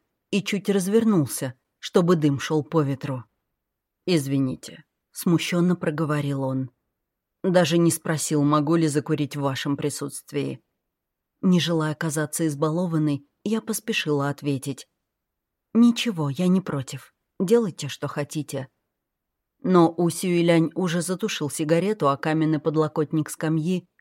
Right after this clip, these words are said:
и выбросил окурок в кусты. «Я долго думал, как быть, и хочу сказать, что...» «Потерпите немного. Когда я ходил к брату Цзинь, он заверил, что обязательно поможет вам, как только его освободят.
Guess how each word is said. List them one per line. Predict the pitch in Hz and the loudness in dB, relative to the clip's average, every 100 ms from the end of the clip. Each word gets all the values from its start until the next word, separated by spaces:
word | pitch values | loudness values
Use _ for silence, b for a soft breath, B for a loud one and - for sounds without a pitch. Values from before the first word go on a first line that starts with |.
| - | -2
и | 180 | 0
выбросил | 151 170 156 156 - 147 | 2 0 0 0 0 0
окурок | 139 - 147 131 | 0 -4 -6 -6
в | - | -10
кусты. | - 139 - 143 127 107 _ _ _ _ _ _ _ - | -8 -8 -8 -8 -8 -12 _ _ _ _ _ _ _ -4
«Я | 170 156 147 139 | 0 4 4 4
долго | 147 147 143 160 | 4 4 4 4
думал, | 156 175 147 131 | 6 4 2 0
как | 160 135 | -6 -4
быть, | 139 165 180 - _ _ | 0 2 0 -6 _ _
и | 180 | -4
хочу | 160 151 151 151 | -2 -2 -2 -4
сказать, | - 160 147 160 165 | -4 -4 -2 -2 -4
что...» | - - 156 143 139 135 _ _ _ _ _ _ _ | -6 -4 0 2 0 -4 _ _ _ _ _ _ _
«Потерпите | 165 160 175 - 214 214 | -2 2 2 2 -2 2
немного. | 143 135 135 135 127 - _ _ _ - | 2 2 0 -2 -6 -10 _ _ _ 0
Когда | 175 160 | 2 6
я | 165 160 | 6 6
ходил | 151 170 156 160 | 4 0 2 2
к | 156 | 2
брату | 160 160 165 160 | 4 4 2 -2
Цзинь, | 143 190 170 | 0 2 4
он | 147 151 | 4 2
заверил, | 156 151 180 170 147 | 2 2 2 0 0
что | - - | -2 -2
обязательно | 160 165 180 180 147 135 139 | 0 2 2 2 0 -4 -2
поможет | 151 147 160 139 139 | 0 0 0 0 -6
вам, | 135 127 | -6 -6
как | 131 147 - | -6 -8 -4
только | 151 131 151 | -4 -2 -2
его | 143 139 | 0 0
освободят. | 139 - 147 143 147 139 - | -2 -2 -2 0 -2 -2 -6